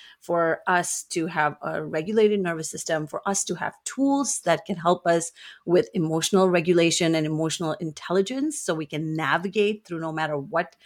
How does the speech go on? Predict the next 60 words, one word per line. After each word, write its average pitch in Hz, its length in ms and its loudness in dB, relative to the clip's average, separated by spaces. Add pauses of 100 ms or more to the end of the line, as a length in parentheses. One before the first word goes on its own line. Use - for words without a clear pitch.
(340)
hits - 340 0
us. 294 260 2
My 170 160 -2
specialty 180 460 0
used 160 200 -2
to 156 60 -6
be 156 80 -2
depression, 170 580 -4
anxiety, 156 720 0
grief, 160 460 -2
loss, 156 420 -6
addiction, - 680 -4
and 160 440 -2
lots - 320 -6
and - 80 -4
lots 98 220 -2
of 95 100 -8
it - 140 -6
over 82 180 -6
the - 100 -6
years, - 300 -4 (140)
and - 160 -8
sexual 156 300 -4
trauma. 214 420 -4 (380)
I 185 160 2
know 175 300 2
that 170 320 0 (140)
the - 440 -6 (280)
fight 175 160 0
or 165 80 -4
flight 170 320 -4
part 170 140 4
of 160 100 0
our 156 140 2
brain 170 460 0 (280)
is 165 140 0
designed 175 500 0
for, 165 140 0
"Why 165 280 -4
is 170 160 -6
this 170 180 -4
happening 165 400 -2
to 165 160 0
me?" 180 260 2
And 160 360 -2
there 156 120 -4
were 156 100 -4
a 156 60 -4
lot 156 220 -2
of 165 100 -10
years 160 300 -2
of 160 80 -8
my 165 100 -4
life 156 280 -2
that 165 100 -6
I 160 80 2
was 147 140 -4
stuck - 260 -4
in 190 140 2
that. 233 260 2